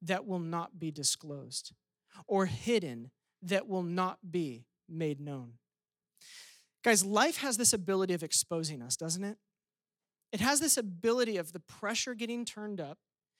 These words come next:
and whatever you've developed inside of you coming outside of you.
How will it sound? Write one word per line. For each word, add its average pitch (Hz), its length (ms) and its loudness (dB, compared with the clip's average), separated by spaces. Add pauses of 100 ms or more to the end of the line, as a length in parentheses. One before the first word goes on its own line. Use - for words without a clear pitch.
(340)
and 208 200 0
whatever 208 400 2
you've 220 300 2
developed 208 480 2
inside 208 420 0
of 151 140 -6
you 127 220 -10 (300)
coming 151 420 -4 (160)
outside 151 420 -2
of 131 160 -14
you. 127 160 -16